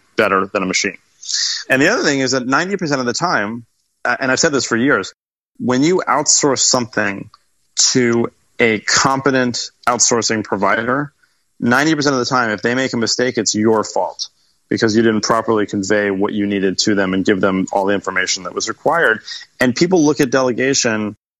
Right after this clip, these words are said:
as just telling someone to do something. But the truth is that real delegation is a form of leadership because you need to be able to communicate effectively what you need done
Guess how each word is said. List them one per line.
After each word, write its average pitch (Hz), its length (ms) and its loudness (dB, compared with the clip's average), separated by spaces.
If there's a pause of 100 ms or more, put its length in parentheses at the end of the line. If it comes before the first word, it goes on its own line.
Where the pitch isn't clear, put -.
(540)
as 110 600 -2 (480)
just 120 300 -2
telling 120 260 -2
someone 113 240 -2
to 110 80 0
do 143 140 2
something. 104 320 -2
But 104 80 0
the 113 80 0
truth 175 240 2
is 123 160 2
that 110 120 2
real 135 360 4
delegation 120 800 0 (300)
is 120 140 2
a 120 80 2
form 127 240 0
of 107 140 0
leadership 160 520 0 (440)
because 117 280 2
you 131 100 4
need 143 100 4
to 131 80 2
be 131 80 4
able 120 160 2
to 110 80 2
communicate 123 560 0
effectively 117 540 0
what 110 260 0
you 123 100 2
need 123 300 2
done 113 420 0